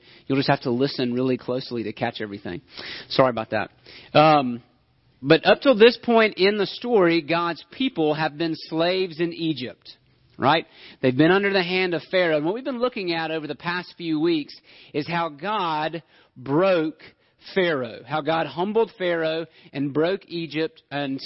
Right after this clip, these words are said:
set his people free. And now they're free. Uh, the shackles of their past are broken. They're no longer slaves, and now they have a new identity. They're pilgrims.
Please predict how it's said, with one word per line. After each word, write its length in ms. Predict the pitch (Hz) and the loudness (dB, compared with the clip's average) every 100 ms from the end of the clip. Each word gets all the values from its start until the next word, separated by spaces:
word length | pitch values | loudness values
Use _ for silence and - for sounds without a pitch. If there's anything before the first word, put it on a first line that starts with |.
| - | -4
set 340 | 214 190 165 | -2 0 -2
his 200 | 151 156 - | -6 -12 -10
people 480 | - 220 160 147 143 _ _ - | -10 -6 -2 -2 -2 _ _ -6
free. 460 | - 220 165 120 107 _ _ _ _ _ - - 147 | 2 4 4 2 -10 _ _ _ _ _ -20 -20 -6
And 120 | 131 | 0
now 200 | 143 185 | 2 2
they're 180 | 220 196 - | 0 -2 -4
free. 520 | 233 254 190 165 214 - _ _ _ _ - - | -4 2 2 2 -2 -10 _ _ _ _ -20 -6
Uh, 100 | 139 | -2
the 100 | 139 | -2
shackles 460 | 139 190 202 233 208 | -2 -2 -2 -2 -4
of 100 | 180 | -4
their 140 | 185 | -6
past 420 | - 196 196 196 | -6 -6 -6 -6
are 80 | 175 | -10
broken. 720 | 143 190 240 - 147 151 185 - _ _ - | -4 0 0 -2 -6 -6 -8 -14 _ _ -2
They're 120 | 156 | 0
no 240 | 160 185 | 4 4
longer 340 | 254 240 214 180 | 4 2 0 -2
slaves, 540 | - 220 240 185 180 | -2 0 2 2 0
and 100 | 170 | -2
now 100 | 185 | -2
they 140 | 214 190 | -2 -2
have 160 | 196 | -2
a 60 | 185 | -2
new 280 | 190 254 220 | -2 0 2
identity. 580 | 160 147 151 151 170 | 2 0 -2 -2 -4
They're 180 | 170 175 | -2 -6
pilgrims. 1040 | 165 _ - 247 170 139 113 95 - - | -6 _ -4 -2 -2 -8 -10 -16 -20 -20